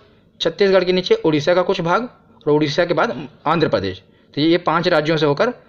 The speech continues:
भारत की मानक समय रेखा गुजरती है। तो आशा करता हूँ आपको क्लियर हो गया होगा। अब हम देखते हैं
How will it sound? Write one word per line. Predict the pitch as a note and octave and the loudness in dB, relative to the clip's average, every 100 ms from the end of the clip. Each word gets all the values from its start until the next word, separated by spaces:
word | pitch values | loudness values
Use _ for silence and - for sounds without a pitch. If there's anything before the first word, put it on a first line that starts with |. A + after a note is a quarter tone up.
| _ - | _ -10
भारत | B2+ D3 F3 | -4 0 0
की | F#3 | 0
मानक | D#3+ C#3+ D#3+ | 0 0 -2
समय | D#3 C#3+ | -2 0
रेखा | B2 G#3 | 0 -2
गुजरती | D3+ C#3+ C3+ A#2 F#2+ | -2 0 0 -2 -6
है। | F2+ F#2 _ _ - | -10 -12 _ _ -6
तो | B2+ | -4
आशा | C3+ E3+ | 0 0
करता | E3+ D3 | 0 0
हूँ | D#3 | 0
आपको | C3+ F#3+ | 0 -2
क्लियर | G#3+ F3+ F3 | -2 0 2
हो | D3 | 2
गया | A2 G2+ | 0 -4
होगा। | F#2 F#2 _ _ _ _ _ _ _ _ _ _ _ - | -8 -14 _ _ _ _ _ _ _ _ _ _ _ -4
अब | C3+ | 0
हम | F3 | 2
देखते | D#3+ D#3 - | 2 0 0
हैं | D#3+ B3 | -2 -2